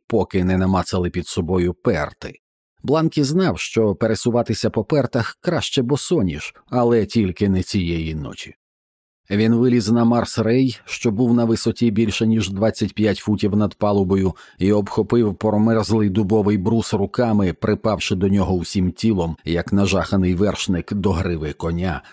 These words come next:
ковзаючи ногами по зледенілому чохлу, щоб знайти опертя на слизькій шнурівці.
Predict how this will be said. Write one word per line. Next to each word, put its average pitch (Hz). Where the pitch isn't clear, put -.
ковзаючи 95
ногами 92
по 95
зледенілому 95
чохлу, 98
щоб 92
знайти 98
опертя 92
на 82
слизькій 95
шнурівці. -